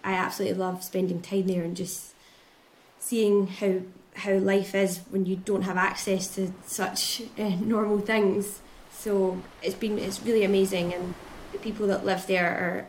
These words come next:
are, are very special, and, um, I think that it, it's only right that the people that work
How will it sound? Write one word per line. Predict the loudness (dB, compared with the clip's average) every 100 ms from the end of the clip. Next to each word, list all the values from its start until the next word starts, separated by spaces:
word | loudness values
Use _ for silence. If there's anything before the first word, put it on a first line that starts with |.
| -8
are, | -6
are |
very | -2 -2 -2
special, | -2 -2 -2 -4
and, | -4 -4 -4 -8 -20 -20 -10
um, | -4 -2 -2
I | -2
think | -2 -2 0
that | 0
it, | -2 -2
it's | -4 -4 -4 0
only | 2 2
right | 2 0 -2
that | -6
the | -8
people | -12 -8
that | -6 -2
work | -2 -4 -12